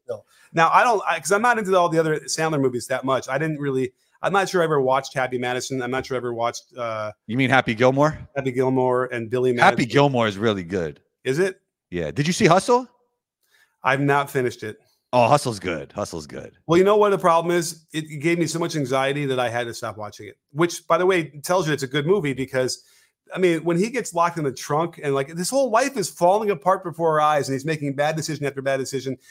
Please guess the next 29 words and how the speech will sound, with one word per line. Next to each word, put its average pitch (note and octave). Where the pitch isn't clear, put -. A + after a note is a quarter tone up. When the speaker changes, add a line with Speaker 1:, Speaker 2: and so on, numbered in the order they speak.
Speaker 1:
And C#3
it's, C3+
it's D3
so, E3
I, C#3
I, D#3+
it F3+
was F3+
like, F3
I E3+
don't, F#3
I E3+
don't G#3+
wanna G3+
live B3
in F#3
that C#3+
space. G#2+
Even F3+
though F3
they E3+
were D#3
doing E3+
a D#3
good D#3+
job D3+
of C#3
presenting C#3+
it, B2+